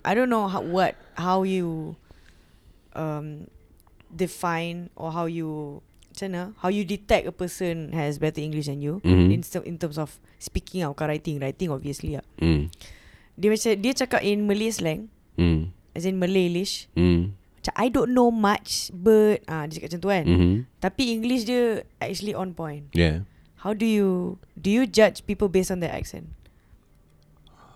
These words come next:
Speaker 2: I try not to.
Speaker 1: Hmm.
Speaker 2: Um,
Speaker 1: And can you tell that they have good English
Speaker 2: Yeah,
Speaker 1: even within
Speaker 2: definitely. Definitely. Sekilas je.
Speaker 1: Hmm.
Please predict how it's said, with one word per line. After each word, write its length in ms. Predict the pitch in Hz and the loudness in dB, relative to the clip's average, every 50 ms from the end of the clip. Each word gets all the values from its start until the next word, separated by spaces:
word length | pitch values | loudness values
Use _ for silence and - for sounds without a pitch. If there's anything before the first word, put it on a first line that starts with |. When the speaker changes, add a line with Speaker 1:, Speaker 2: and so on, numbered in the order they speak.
| _ _ _ _ _ _ _ _ _ - - | _ _ _ _ _ _ _ _ _ -6 -4
Speaker 2:
I 80 | 101 | -4
try 160 | - - 170 165 | 0 0 0 2
not 280 | 135 120 123 - - - | 2 2 0 0 -2 -4
to. 300 | 165 170 185 196 196 196 _ _ _ - | -4 -2 -4 -4 -8 -10 _ _ _ -12
Speaker 1:
Hmm. 320 | 170 165 160 156 151 156 - _ _ _ _ _ _ _ _ - | -10 -8 -8 -10 -12 -14 -16 _ _ _ _ _ _ _ _ 0
Speaker 2:
Um, 460 | 101 101 104 104 101 104 101 101 101 | 2 2 4 4 2 2 0 0 0
Speaker 1:
And 160 | - 208 202 | 0 0 2
can 160 | 247 240 240 240 | 2 0 2 0
you 60 | 262 247 | -2 0
tell 300 | - - 240 220 202 190 | 2 4 4 4 4 4
that 140 | 190 160 170 | 2 2 2
they 80 | 190 196 | 4 4
have 160 | 202 196 160 151 - - - - | 4 4 2 -2 -10 -20 -12 -2
good 220 | - 214 208 196 - | 2 2 2 2 2
English 320 | - 190 190 185 190 - | -2 -4 -2 0 2 6
Speaker 2:
Yeah, 160 | 139 160 147 135 | 6 8 8 8
Speaker 1:
even 120 | 98 127 | 6 4
within 140 | - - 101 | 4 4 2
Speaker 2:
definitely. 260 | 87 80 87 87 90 101 113 117 - _ _ - - - - - - - - - - - - - - _ _ _ _ _ _ _ - | 2 4 2 2 2 0 -2 -6 -10 _ _ -20 -20 -20 -20 -20 -20 -20 -20 -20 -20 -20 -20 -20 -20 _ _ _ _ _ _ _ 0
Definitely. 480 | 107 107 101 98 85 76 80 80 82 87 104 104 - - - - - _ _ _ _ - | 0 2 2 0 -4 -4 -4 -6 -8 -8 -10 -14 -18 -20 -20 -20 -20 _ _ _ _ -8
Sekilas 560 | - 95 - - 98 92 85 85 - - - | -8 -6 -4 -4 -4 -4 -4 -6 -8 -10 -10
je. 240 | 76 78 80 87 101 101 104 - - - | -10 -8 -8 -10 -12 -14 -16 -18 -16 -16
Speaker 1:
Hmm. 380 | 151 151 151 151 156 156 - | -14 -14 -14 -14 -14 -16 -16